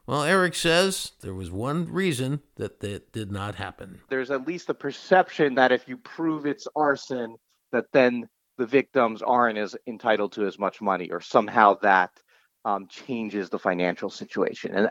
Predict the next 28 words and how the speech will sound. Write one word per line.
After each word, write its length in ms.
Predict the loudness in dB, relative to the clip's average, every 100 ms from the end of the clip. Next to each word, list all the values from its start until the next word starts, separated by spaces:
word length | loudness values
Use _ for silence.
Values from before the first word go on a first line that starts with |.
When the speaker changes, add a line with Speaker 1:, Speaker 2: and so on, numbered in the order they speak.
| 4
Speaker 2:
and 160 | 6
that's 260 | 8 6 4
where 160 | -6
some 320 | -6 0 2 2
of 160 | -2
the, 300 | -2 -6 -8 _ _ -20 _
the 100 | -8
thinking 760 | -8 _ 0 0 0 -2 0 -4 _ _ _ _ _ 0
that 200 | 0 0
the 60 |
state 260 | -2 0 2
of 80 | 0
Connecticut 500 | 0 0 0 -2 -4
wasn't 460 | 2 2 2 -4 -8
as 240 | -4 -4 -6
interested 580 | -10 -8 -8 -2 -2
in 300 | -2 -4 -4 -2
looking 440 | -4 -4 -6 -8 -4 6
at 160 | 6
Segee 500 | 6 -4 0 2 6
as 140 | 4 4
they 160 | 2 4
otherwise 600 | 4 4 2 2 0 -2
would 160 | -8 -10
have 120 | -10
been 280 | -16 -18 -18 _ _ _
comes 420 | -6 -6 -6 -16
in. 320 | -14 -14 -14